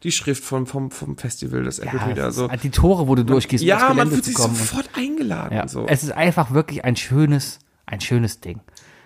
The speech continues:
Speaker 2: Ich kenn kein anderes Festival, was so viele Details hat. Geh auf Southside oder sowas, da hast du den Eingang, da hast du die Fressbuden, da hast du die Bühne.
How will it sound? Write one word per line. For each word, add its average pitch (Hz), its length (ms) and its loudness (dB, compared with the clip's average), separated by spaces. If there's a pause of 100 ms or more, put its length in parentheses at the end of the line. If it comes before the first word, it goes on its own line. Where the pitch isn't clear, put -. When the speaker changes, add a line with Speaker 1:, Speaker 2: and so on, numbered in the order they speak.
Speaker 2:
Ich - 160 0
kenn 190 200 4
kein 233 200 2
anderes 214 340 4
Festival, 165 360 4
was 110 220 -2
so 180 160 0
viele 180 340 0
Details 123 380 0
hat. 101 160 -4
Geh 226 180 0
auf 180 140 2
Southside 202 420 2
oder 131 140 4
sowas, 160 180 0
da 160 100 4
hast 160 120 0
du - 60 2
den 131 100 -2
Eingang, 170 380 4
da 151 100 4
hast 147 140 2
du 160 40 2
die 139 40 2
Fressbuden, 170 580 0
da 170 80 2
hast 165 100 0
du 180 40 2
die 170 100 6
Bühne. 107 380 0